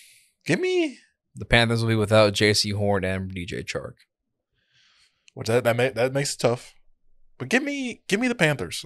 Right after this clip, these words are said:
Speaker 1: I think, I think Bryce protects the ball more. I
Speaker 2: Yeah.
Speaker 1: think, I think they establish the run a little bit better.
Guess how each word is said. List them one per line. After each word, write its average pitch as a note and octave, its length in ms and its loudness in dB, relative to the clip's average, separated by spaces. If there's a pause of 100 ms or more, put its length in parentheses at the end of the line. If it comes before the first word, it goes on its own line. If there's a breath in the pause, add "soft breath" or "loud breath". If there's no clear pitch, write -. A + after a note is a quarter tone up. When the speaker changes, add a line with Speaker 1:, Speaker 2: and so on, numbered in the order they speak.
Speaker 1:
I A#2 60 -4
think, D3 480 0 (840)
I B2+ 80 2
think D3+ 220 4
Bryce B2+ 400 6
protects - 380 2
the A#2 80 -4
ball A2 180 6
more. G#2+ 460 -2 (640)
I G#2+ 140 4
Speaker 2:
Yeah. F#2+ 60 0
Speaker 1:
think, G#2+ 280 -4
I A2 60 -2
think G#2 200 -6
they G#2 120 -2
establish G2+ 380 -2
the G2+ 80 -8
run G#2+ 200 2
a A#2+ 40 2
little A#2+ 140 2
bit A#2 160 0
better. A2+ 460 0